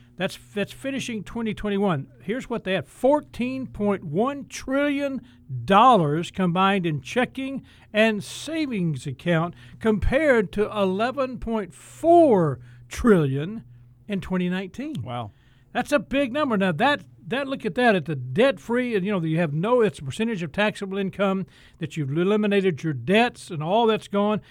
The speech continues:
Speaker 1: And this comes from the Wall Street Journal just recently, in a March twenty-first, when they were writing, they were talking about it, for this decade since the nineteen nineties. Lots of money.
Speaker 2: Yeah.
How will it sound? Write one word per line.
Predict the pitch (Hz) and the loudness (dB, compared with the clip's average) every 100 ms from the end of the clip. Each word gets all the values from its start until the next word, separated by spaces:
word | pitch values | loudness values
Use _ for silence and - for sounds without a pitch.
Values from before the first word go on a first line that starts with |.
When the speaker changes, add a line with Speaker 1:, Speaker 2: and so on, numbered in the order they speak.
| - - | -18 -8
Speaker 1:
And | 294 | -8
this | |
comes | - 294 247 | -2 -2 -2
from | 277 | -8
the | 254 | 0
Wall | 277 302 | 2 2
Street | - 269 | 0 -10
Journal | 180 285 262 160 | -2 -2 -2 -4
just | 240 - 196 | -4 -6 -8
recently, | 269 262 220 175 170 190 - - - | -6 -6 -6 -6 -6 -6 -12 -18 -6
in | 180 | -4
a | |
March | 160 220 262 - | 0 0 -2 -8
twenty-first, | 233 240 - 208 202 - - | -10 -10 -8 -8 -8 -12 -18
when | 240 175 | -10 -8
they | 180 | -6
were | 180 | -4
writing, | 175 190 165 | -4 -4 -4
they | 180 | -6
were | 180 | -8
talking | 226 220 165 | -8 -8 -6
about | 165 165 | -8 -8
it, | - - | -14 -20
for | - 277 | -4 -4
this | 285 - | -4 -10
decade | 175 170 285 311 330 233 147 131 | -10 -2 0 0 -2 -2 -4 -6
since | 220 202 | -8 -6
the | 208 | -6
nineteen | 202 208 - 196 | -6 -6 -6 -4
nineties. | 185 233 170 131 - - - - | -2 -2 -2 -6 -14 -20 -20 -10
Lots | 156 247 311 302 254 | -2 6 6 6 0
of | 240 | -2
money. | 240 202 127 104 - - | 0 -2 -4 -10 -16 -8
Speaker 2:
Yeah. | 135 | -6